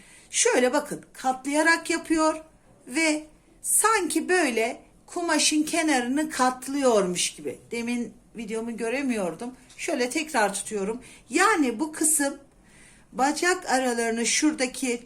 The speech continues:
zikzak aralarının genişliğini sağlıyor. Hadi gelin bir de farklı bir şekilde deneyelim. Kumaşlarda neler yaptığını görebilmek için şimdi sizlere gösteriyorum. Bakın şimdi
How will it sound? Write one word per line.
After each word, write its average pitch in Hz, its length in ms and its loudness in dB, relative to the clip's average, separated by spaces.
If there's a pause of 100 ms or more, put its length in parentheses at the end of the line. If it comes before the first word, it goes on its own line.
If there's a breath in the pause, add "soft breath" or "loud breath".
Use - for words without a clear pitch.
zikzak - 720 0
aralarının 208 580 2
genişliğini 208 540 0
sağlıyor. 143 480 -6 (260 loud breath)
Hadi 523 280 0
gelin 254 340 0
bir 262 180 -2
de 302 80 2
farklı 254 440 -2
bir 233 60 -10
şekilde 196 520 -6
deneyelim. 165 600 -4 (500 loud breath)
Kumaşlarda 330 760 0
neler 320 420 4
yaptığını 226 520 0
görebilmek 220 680 -2
için 247 200 -12
şimdi 269 340 -6
sizlere 202 460 -6
gösteriyorum. 156 680 -8 (320 soft breath)
Bakın 403 300 -6 (420 soft breath)
şimdi 226 600 -4